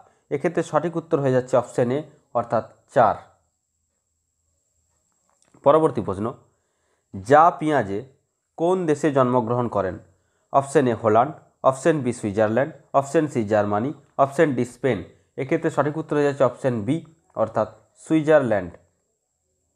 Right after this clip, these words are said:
পরবর্তী প্রশ্ন, স্কিমা বলতে কী বোঝায়? অপশন এ ধারণার একত্রীকরণ,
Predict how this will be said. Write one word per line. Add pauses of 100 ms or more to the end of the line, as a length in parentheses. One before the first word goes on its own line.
(640)
পরবর্তী
প্রশ্ন, (1300)
স্কিমা
বলতে (500)
কী
বোঝায়? (680)
অপশন
এ
ধারণার
একত্রীকরণ,